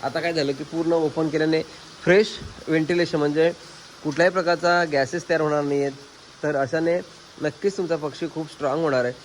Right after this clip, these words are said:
आज तुम्ही बघताय पंधरा दिवसाच्या पक्ष्याची क्वालिटी काय आहे, जबरदस्त अशी क्वालिटी झालेली आहे. आणि आता जो पक्षी एवढा फास्ट ग्रो करणार आहे की तुम्ही विचारही करू शकत नाही की एवढा पक्षी वाढू शकतो. जर तुम्ही त्या पद्धतीने त्यांना टेम्परेचर वगैरे सगळ्या गोष्टी प्रॉपर दिल्या तर नक्कीच तुम्हाला खूप चांगला असा फायदा होऊ शकतो.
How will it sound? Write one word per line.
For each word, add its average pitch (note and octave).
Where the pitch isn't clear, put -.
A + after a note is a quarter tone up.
आज D3
तुम्ही D3+
बघताय D3
पंधरा C#3
दिवसाच्या D#3
पक्ष्याची D3
क्वालिटी C#3+
काय C#3+
आहे, G#2+
जबरदस्त D3+
अशी E3+
क्वालिटी D3+
झालेली C#3
आहे. C#3
आणि D#3+
आता G3
जो F3
पक्षी F#3
एवढा F3+
फास्ट G3
ग्रो E3
करणार E3
आहे C#3+
की D#3
तुम्ही D#3+
विचारही F3+
करू F3
शकत E3
नाही F3
की F#3
एवढा D#3
पक्षी D#3+
वाढू D#3+
शकतो. C#3+
जर E3
तुम्ही F3+
त्या F3+
पद्धतीने F3+
त्यांना F3+
टेम्परेचर E3
वगैरे D#3+
सगळ्या D#3+
गोष्टी D#3+
प्रॉपर D#3
दिल्या D3+
तर -
नक्कीच D3
तुम्हाला E3
खूप G3+
चांगला C#3+
असा C#3
फायदा C#3
होऊ D3+
शकतो. D#3+